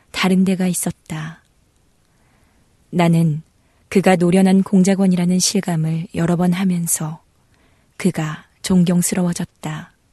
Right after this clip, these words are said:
나는 좌석에 앉자마자 안전벨트를 매고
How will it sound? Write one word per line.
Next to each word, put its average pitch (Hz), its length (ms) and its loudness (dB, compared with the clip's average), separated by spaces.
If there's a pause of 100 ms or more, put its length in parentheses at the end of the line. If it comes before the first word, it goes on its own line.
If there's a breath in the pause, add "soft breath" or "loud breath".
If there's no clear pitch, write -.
(1040)
나는 190 320 2
좌석에 190 440 0
앉자마자 175 880 -2 (200)
안전벨트를 185 800 2
매고 160 480 -4